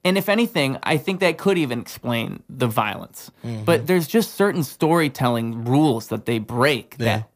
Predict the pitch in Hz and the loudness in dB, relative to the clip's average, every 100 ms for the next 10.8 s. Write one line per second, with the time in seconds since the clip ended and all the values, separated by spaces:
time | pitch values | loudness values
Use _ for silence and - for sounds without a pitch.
0 | - 135 117 - - _ _ _ _ - | -6 -2 -2 -4 -20 _ _ _ _ -4
1 | 143 160 147 127 117 104 101 107 - - | 0 2 2 2 0 -4 -8 -14 -14 -6
2 | 143 123 127 160 - 104 95 - 147 190 | -4 -2 -2 -2 -2 -4 -4 -4 0 0
3 | 180 139 151 135 120 113 110 - 131 135 | 0 0 0 0 -4 -4 -6 -6 -4 -4
4 | 131 156 156 135 127 120 123 - 123 123 | 0 2 4 2 0 -2 -6 -2 -2 0
5 | 123 127 110 110 - - - - - - | 0 0 -2 -4 -8 -12 -8 -10 -10 -10
6 | - - - 120 127 127 113 117 123 - | -8 -8 -4 0 0 0 -4 -4 -6 -14
7 | - 123 127 123 147 160 160 180 170 - | -6 0 0 0 2 2 2 -2 -2 -2
8 | 156 151 151 - 117 107 110 117 123 120 | -2 -2 -4 -2 -4 -2 -2 0 0 0
9 | 113 - 110 - 120 123 123 127 131 131 | -2 -6 -8 -2 -2 0 0 -2 -2 0
10 | 135 98 - - - 107 113 | 0 -2 -10 -18 -12 -8 -6